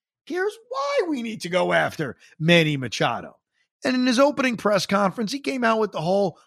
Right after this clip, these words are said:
"We're gonna win now, we're gonna win in the future." I was open to it. Now, call me desperate, but I didn't think it was the worst idea in the world. We've seen agents become really good executives.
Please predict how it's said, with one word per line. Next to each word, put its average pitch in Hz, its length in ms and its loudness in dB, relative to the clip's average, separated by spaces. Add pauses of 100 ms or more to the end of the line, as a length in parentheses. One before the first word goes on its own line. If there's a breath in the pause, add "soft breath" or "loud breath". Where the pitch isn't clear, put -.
"We're 160 160 0
gonna 180 180 2
win 175 300 0
now, 170 540 -2 (260 soft breath)
we're 196 160 0
gonna 190 140 2
win 175 140 2
in 170 60 0
the 165 60 -2
future." 165 640 -6 (540)
I 320 80 4
was 302 240 6
open 175 320 4
to - 200 -16
it. - 60 -20 (460)
Now, 262 160 4
call 269 280 6
me 254 200 2
desperate, 170 560 2 (480)
but 208 100 2
I 220 80 6
didn't 262 380 -4
think 254 320 -6
it 262 100 -12
was 208 160 -2
the 202 100 2
worst 208 360 0
idea 208 340 2
in 208 60 2
the 214 80 -2
world. 269 240 -2
We've 202 280 -4
seen 247 640 0 (100)
agents 143 680 -4 (360 soft breath)
become 196 340 4
really 202 380 0
good 220 180 4
executives. 240 760 -4